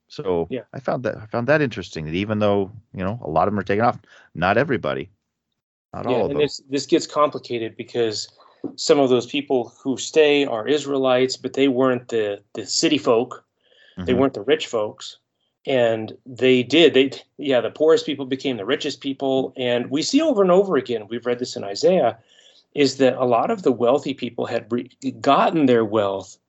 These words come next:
Speaker 2: through the unjust treatment of others. It wasn't just that they had been savvy and worked, because we have Jesus tell the story of the, the talents. And the people who took two talents and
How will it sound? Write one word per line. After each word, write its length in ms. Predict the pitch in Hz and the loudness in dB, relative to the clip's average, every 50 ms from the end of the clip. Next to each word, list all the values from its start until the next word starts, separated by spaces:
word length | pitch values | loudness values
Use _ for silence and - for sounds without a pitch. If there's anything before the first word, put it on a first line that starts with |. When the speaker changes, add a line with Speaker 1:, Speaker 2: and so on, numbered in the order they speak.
| _ - | _ -20
Speaker 2:
through 500 | - - - 139 139 135 131 131 127 117 | -14 -6 0 4 4 6 6 6 4 2
the 240 | 120 120 117 - - _ - | 0 -2 -2 -2 -4 _ 4
unjust 800 | 143 165 180 190 185 170 175 - 160 143 143 - - - - - | 4 6 6 6 4 2 2 2 2 2 2 0 -4 -10 -16 -14
treatment 440 | - - 143 135 135 104 123 120 110 | -6 -2 -2 -2 -2 -2 -4 -4 -2
of 100 | 98 98 | 0 2
others. 400 | 127 127 104 95 - - - - _ _ _ _ _ _ _ _ _ _ _ _ _ _ _ - | 4 2 2 0 -4 -12 -14 -20 _ _ _ _ _ _ _ _ _ _ _ _ _ _ _ -14
It 80 | - - | -4 2
wasn't 300 | 277 285 269 254 208 185 | 2 2 4 4 2 4
just 240 | - 175 156 - - | 4 4 2 2 0
that 140 | 131 117 | -2 0
they 160 | - 135 135 127 | 0 0 2 2
had 160 | 135 127 - | 0 -2 -2
been 240 | 135 120 117 110 - | -2 -2 -2 -2 -4
savvy 600 | - - 120 113 117 113 117 127 117 117 123 120 | -2 2 2 4 2 2 0 -4 -6 -6 -6 -8
and 220 | 113 110 101 98 | -8 -8 -6 -2
worked, 420 | 120 156 143 117 113 - - - | 2 2 2 2 2 -2 -6 -14
because 280 | 113 127 - 135 117 123 | -12 -8 -6 -6 -4 -2
we 80 | 143 131 | 0 0
have 140 | 120 117 | 0 0
Jesus 340 | 117 127 127 131 127 127 - | 0 0 -2 -2 -2 -4 -6
tell 180 | - 135 123 117 | -4 -4 -4 -2
the 80 | 113 | -4
story 340 | 113 - - 123 120 120 120 | -6 -6 -4 -2 0 0 0
of 140 | 120 117 - | -2 -4 -4
the, 180 | 120 113 107 107 _ _ _ _ _ _ _ _ _ _ _ _ _ _ _ _ - - - - | -4 -4 -4 -6 _ _ _ _ _ _ _ _ _ _ _ _ _ _ _ _ -20 -10 -2 2
the 120 | 135 120 - | 2 2 2
talents. 580 | - - 180 202 175 117 - - - - - _ _ _ _ _ _ _ _ _ _ _ _ _ _ _ _ _ - | 2 0 2 2 2 0 -2 -8 -14 -18 -20 _ _ _ _ _ _ _ _ _ _ _ _ _ _ _ _ _ -6
And 180 | 135 127 123 120 | -4 -4 -2 -4
the 60 | 113 | -4
people 320 | 123 143 135 139 143 127 | -4 -6 -4 -4 -4 -4
who 140 | 117 131 131 | -2 -4 -4
took 260 | - - 135 131 - | -2 -2 -4 -4 -4
two 160 | - 143 139 | -4 -4 -4
talents 420 | 135 - 120 120 120 139 170 175 - | -2 0 2 4 4 4 2 0 -2
and 240 | 123 110 104 98 | -6 -8 -8 -10